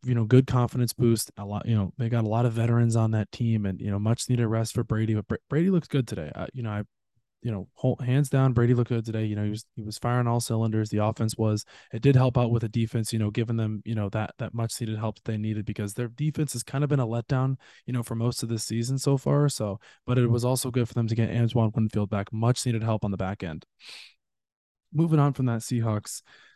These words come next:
uh, actually, no, before I move on, I gotta go back to my notes. How about that play where Leonard Fournette threw it to Brady? Brady lined up out wide on a rookie sensational corner, Ta-, Tariq Woolen, who actually has five interceptions this season, and then Brady tripped him at the end.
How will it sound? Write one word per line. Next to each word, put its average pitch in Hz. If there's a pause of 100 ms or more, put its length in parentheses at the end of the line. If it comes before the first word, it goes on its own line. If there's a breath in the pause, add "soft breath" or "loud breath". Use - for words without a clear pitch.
(240 soft breath)
uh, 101 (260)
actually, 135
no, 98 (240)
before 131
I 143
move 131
on, 104
I 104
gotta 113
go 113
back 107
to -
my 104
notes. 98 (320 loud breath)
How 127
about 185
that 110
play 135 (360 soft breath)
where 113
Leonard 127
Fournette 127 (540 soft breath)
threw 151
it 147
to 156
Brady? 123
Brady 120
lined 120
up 135
out 123
wide 110
on 110 (160)
a 101
rookie 139
sensational 123
corner, 110
Ta-, - (120)
Tariq 139
Woolen, 123
who 120
actually 123
has 120
five 120
interceptions 123
this 131
season, 143
and 127
then 123
Brady 123
tripped -
him 143
at 123
the 113
end. 131